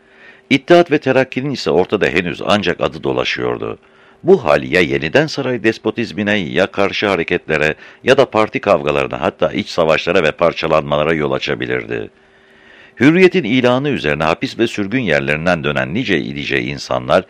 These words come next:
gerçi bazen davul zurnalarla karşılanıyorlardı ama iki üç gün sonra bunlar kendi başlarına sokaklarda kalıyorlardı. Bütün hayat düzenleri yıkılmıştı.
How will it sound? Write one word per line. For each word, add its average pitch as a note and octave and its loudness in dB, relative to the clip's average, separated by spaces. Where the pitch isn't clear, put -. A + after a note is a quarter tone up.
gerçi C#3+ 0
bazen F#2+ 0
davul F#2 2
zurnalarla D#2+ 2
karşılanıyorlardı C#2 -2
ama A2+ 2
iki F2 -2
üç - -4
gün E2 -2
sonra C#2+ -2
bunlar D#2+ -2
kendi F#2+ -2
başlarına D2+ -2
sokaklarda D#2 -2
kalıyorlardı. B1 -2
Bütün D3+ 2
hayat D#3 2
düzenleri F#2+ 0
yıkılmıştı. C#2+ -6